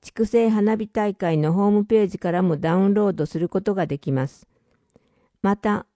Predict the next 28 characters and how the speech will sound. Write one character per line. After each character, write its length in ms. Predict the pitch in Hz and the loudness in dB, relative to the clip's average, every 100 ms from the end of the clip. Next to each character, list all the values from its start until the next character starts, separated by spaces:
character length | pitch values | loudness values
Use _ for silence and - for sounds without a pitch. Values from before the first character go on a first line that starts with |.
| - | -4
ホ 160 | 226 | 0
ー 20 | |
ム 160 | 240 247 | 2 2
ペ 160 | 254 247 | 4 4
ー 40 | |
ジ 120 | 220 | 4
の 140 | 185 175 | 0 2
入 220 | 190 220 | 4 4
力 260 | 226 226 | 2 0
フ 160 | 220 226 | 0 2
ォ 20 | |
ー 40 | 214 | 2
ム 120 | 175 | 0
か 140 | 165 | -2
ら 100 | 156 - - | -4 -6 -8
直 180 | 190 - | -10 -2
接 300 | 226 220 214 | -2 2 2
入 240 | 202 220 | 4 4
力 220 | 226 220 | 4 0
す 120 | 214 | -4
る 80 | 208 | -2
こ 140 | 208 214 | -2 -2
と 120 | 226 | 0
も 140 | 220 | 0
で 100 | 156 | -2
き 160 | 147 143 | -4 -4
ま 140 | 135 | -4
す。 220 | 131 - | -6 -12